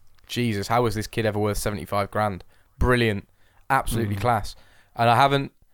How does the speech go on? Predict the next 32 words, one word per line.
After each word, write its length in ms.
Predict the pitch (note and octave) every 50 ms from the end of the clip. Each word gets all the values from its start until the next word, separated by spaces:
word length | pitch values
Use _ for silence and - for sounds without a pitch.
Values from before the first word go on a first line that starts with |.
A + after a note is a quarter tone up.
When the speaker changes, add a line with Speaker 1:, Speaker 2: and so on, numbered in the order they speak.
| _ _ - _ _ _ _
Speaker 1:
there 120 | C3+ D#3 D#3
has 180 | F3+ G#3 - -
been 200 | - D#3+ D3 A#2
good 140 | C3+ B2
performances, 420 | - - - C3 B2+ A2 - B2 -
don't 120 | C3 B2
get 60 | A2
me 40 | G#2+ A2+
wrong. 180 | A2+ G#2+ G2
I'm 100 | G2 G2
just 200 | G#2 A2+ - -
picking 200 | - A#2 - A2+
out 120 | A2 A2 A2
one 120 | A2 G#2
that's 160 | G#2+ F#2+ - - - -
jumped 260 | - A2+ G#2+ - -
into 160 | G2+ - -
the 60 | G#2+
front 160 | - A2+ G2 F2+
of 40 | G#2
my 60 | G2+
mind. 340 | A2 A#2 A2 G2+ G2 F2+ - - - _ _ _ _ _ - _
There 100 | G#2+ A#2+
have 120 | D3+ D3+
been 120 | - G#2 G2
good 140 | G2+ F#2+
performances 520 | - - - G2+ G2 F#2 F2 - - F#2+ -
since 300 | - - A2 G2+ - -
then, 300 | G#2+ G#2+ E2+ C2+ E2+ - - _ - _ _ _ _ _ _
but 180 | - - A#2 -
they're 120 | A2+ G#2+
getting 560 | G2 - A#2 A#2 G#2+ A2 G#2 G2+ G2+ F#2+ F#2+